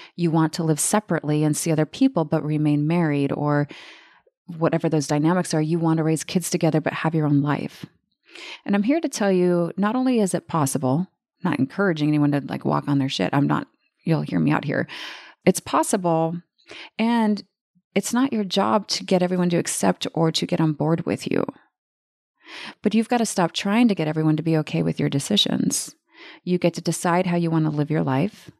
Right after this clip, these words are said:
and people get to think what they want to think about it. And I'll tell you this much, aside from a few jealous men who felt threatened by my ex, almost everyone else has come around to,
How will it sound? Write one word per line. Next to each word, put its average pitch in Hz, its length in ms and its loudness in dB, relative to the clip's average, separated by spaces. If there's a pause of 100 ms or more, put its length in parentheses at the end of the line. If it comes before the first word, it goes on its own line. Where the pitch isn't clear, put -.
and 170 140 4
people 175 240 2
get 165 140 0
to 170 80 0
think 156 340 0
what 156 120 -6
they 160 80 0
want 147 220 2
to 165 100 -6
think 185 200 2
about 156 240 -2
it. - 220 -4 (640)
And 180 100 0
I'll 175 100 2
tell 220 200 -2
you 214 120 2
this 175 240 -2
much, - 440 -2 (340)
aside 202 360 0
from 185 160 -2
a 170 80 0
few 226 360 -2 (100)
jealous 175 440 0
men 165 420 0 (180)
who 180 80 2
felt 165 220 0
threatened 165 460 0 (120)
by 156 240 2
my 147 300 2
ex, - 480 -2 (460)
almost 165 360 0
everyone 175 400 2
else 156 240 0
has 156 180 0
come 156 160 -4
around 147 220 2
to, 147 260 0